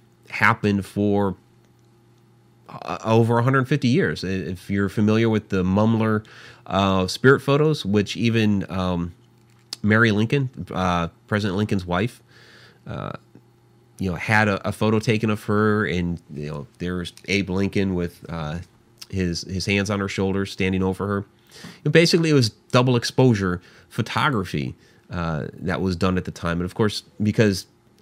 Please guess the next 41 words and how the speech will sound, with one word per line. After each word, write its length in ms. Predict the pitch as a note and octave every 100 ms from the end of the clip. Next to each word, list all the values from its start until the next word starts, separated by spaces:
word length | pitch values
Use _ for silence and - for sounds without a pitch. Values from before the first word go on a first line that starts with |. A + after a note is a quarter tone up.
| -
photographs 480 | - A#2 G#2+ G2 G2
were 80 | G2
a 40 |
new 140 | F#2+ G2
technology 480 | A2 F#2+ A2+ C#3 G2+
at 60 |
the 60 | E2+
time, 300 | G#2 G#2+ G2 _ _
most 240 | F#2+ G#2 -
people 180 | A2
didn't 200 | G#2+ G#2
know 180 | G#2+ E3
that. 260 | F#2 D2+ - _ _ - - - - _
So, 580 | - - F#2+ F#2 F2 E2 - - _ _ _ _
um, 360 | E2+ D#2+ D2 B1 - _ _ _ _ _ _ _ _
Mumler, 600 | A2+ A2 D3 G3+ F3 D#3
he 240 | G2 A#2 C#3
was 160 | F#3+
taken 200 | - F#3+
to 40 | A2+
court 300 | - G#2+ A2+
on 120 | D3+
that. 200 | D#3 G3 - - _ _ _ _ _ _ _ - - -
And, 480 | F#2+ G2 F#2+ F#2+ F2+
you 120 | G2
know, 60 | G2
the, 160 | G2+
the 160 | F#2 G2+
photographers 540 | - B2 B2+ G2+ F#2+
at 120 | F#2
the 40 | E2+
time 300 | F#2 F2 E2
basically 400 | F2+ F2 - E2
sued 320 | - F#3+ E3
him. 320 | F#2 E2 E2+ - _ - - - -
And 200 | D3 C#3
he 260 | - F3+ -
actually 440 | D#3+ A3 - B2+
won 400 | G#2+ G#2+ D3 E3
the 80 | C3+
case 840 | - - - A3 C#3+ - - -